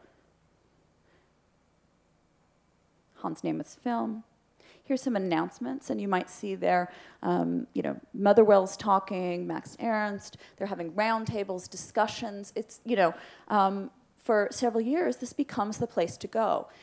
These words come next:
And the cool thing is, it's so close to the Cedar, the, the Cedars, as they call it, the Cedar Tavern, that once you were done, you might do some dancing. I mean, you know, it could lead to all kinds of things. Then you'd go to the Cedar Tavern,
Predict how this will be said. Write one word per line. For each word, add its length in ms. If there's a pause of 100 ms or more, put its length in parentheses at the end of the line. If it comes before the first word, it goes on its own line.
(160)
And 100
the 60
cool 300
thing 180
is, 200
it's 140
so 120
close 340
to 180
the 80
Cedar, 540
the, 100 (220)
the 80
Cedars, 400
as 60
they 100
call 160
it, 80
the 60
Cedar 200
Tavern, 380 (320)
that 300
once 280
you 60
were 140
done, 480 (640)
you 100
might 160
do 120
some 160
dancing. 420 (320)
I 80
mean, 160
you 80
know, 80
it 100
could 160
lead 140
to 80
all 80
kinds 240
of 80
things. 160 (180)
Then 160
you'd 160
go 160
to 60
the 100
Cedar 280
Tavern, 440